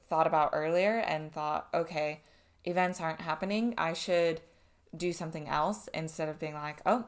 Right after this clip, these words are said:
events aren't happening." That has been kind of my takeaway from twenty twenty, is that when one way doesn't seem to be working or doesn't seem possible, then you should just change gears and you should get on the next thing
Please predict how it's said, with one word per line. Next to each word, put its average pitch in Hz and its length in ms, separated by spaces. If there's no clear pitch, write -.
events 180 360
aren't 175 180
happening." 160 560
That - 360
has 170 300
been 151 400
kind 170 180
of 156 100
my 151 140
takeaway - 520
from 165 160
twenty 185 280
twenty, 190 340
is 196 160
that - 280
when 180 220
one 170 220
way 156 440
doesn't 170 280
seem 165 140
to 180 80
be 156 80
working 151 500
or 147 100
doesn't 156 240
seem 156 160
possible, 147 640
then 151 420
you 156 220
should 156 260
just - 560
change 190 360
gears - 300
and 165 100
you 156 80
should - 160
get - 180
on 156 160
the 151 60
next 151 320
thing 185 400